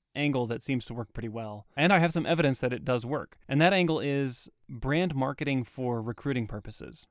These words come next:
When a company sends speakers to go speak at a conference, they get access to an audience of hundreds, sometimes thousands of other developers,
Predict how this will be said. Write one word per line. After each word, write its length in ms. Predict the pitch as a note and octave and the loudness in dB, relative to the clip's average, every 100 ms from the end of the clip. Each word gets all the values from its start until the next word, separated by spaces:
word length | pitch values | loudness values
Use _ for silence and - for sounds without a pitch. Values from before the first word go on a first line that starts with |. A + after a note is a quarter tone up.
| _ | _
When 320 | B2 B2+ C3+ | -2 0 2
a 80 | C3 | 0
company 460 | - G3+ G#3+ G#3 F3 | -2 -2 0 0 -2
sends 420 | - D#3+ D3+ C#3 | 0 0 0 -2
speakers 720 | - - E3 B2 G2+ G2 - | -2 0 0 -2 -6 -8 -10
to 100 | - | -4
go 120 | C3 | -2
speak 260 | - D#3+ - | -2 -2 -2
at 80 | - | -4
a 40 | |
conference, 540 | - B2+ - B2 - | -4 -4 -4 -8 -8
they 160 | - C#3 | -2 0
get 160 | D#3+ - | 2 0
access 400 | B2+ C#3 - A#2+ | -2 -2 -2 -4
to 80 | - | -4
an 80 | A#2+ | -4
audience 440 | A#2+ B2 B2 G#2+ | 0 0 -2 -4
of 100 | A2 | -10
hundreds, 460 | - C#3+ C#3+ C#3+ B2 | -2 2 4 2 0
sometimes 340 | B2+ A#2 A#2 | -4 -4 -4
thousands 580 | - A#2+ B2+ A#2+ A#2+ G#2+ | -2 -2 -2 -2 -4 -4
of 400 | A#2 A2+ G#2+ - - | -6 -6 -10 -12 -2
other 240 | C3+ C3+ | 0 2
developers, 640 | A#2 A2 B2 - D2+ - | 0 0 0 0 -8 -14